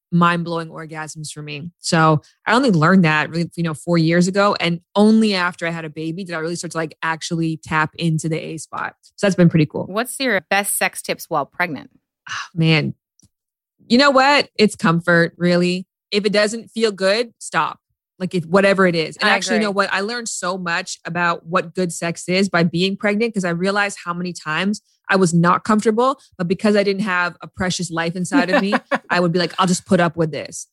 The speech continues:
Speaker 3: Yeah.
Speaker 1: But then now I was like, "No, that's too deep. No, I don't like this. I feel like I'm gonna, about to slip." And through doing that, I enjoyed sex more than I ever did, one. And two, I was more enthusiastic to do it because I never felt like I'm gonna end up doing some dumb shit that I don't like.
Speaker 2: Mm-hmm.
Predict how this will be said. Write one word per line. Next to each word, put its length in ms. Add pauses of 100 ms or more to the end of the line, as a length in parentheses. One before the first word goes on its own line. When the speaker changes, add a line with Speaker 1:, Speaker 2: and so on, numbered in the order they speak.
(140)
Speaker 3:
Yeah. 100
Speaker 1:
But 100
then 220
now 460
I 120
was 180
like, 200
"No, 240
that's 220
too 160
deep. 360
No, 220
I 60
don't 140
like 220
this. 300
I 80
feel 120
like 20
I'm 80
gonna, 220
about 180
to 60
slip." 400
And 300 (360)
through 280
doing 280
that, 320 (100)
I 100
enjoyed 540
sex 360
more 320
than 80
I 180
ever 260
did, 300
one. 400
And 120
two, 200
I 40
was 140
more 160
enthusiastic 880
to 80
do 280
it 180 (280)
because 140
I 80
never 360
felt 280
like 240
I'm 80
gonna 140
end 180
up 80
doing 260
some 180
dumb 200
shit 280
that 100
I 60
don't 240
like. 320 (100)
Speaker 2:
Mm-hmm. 300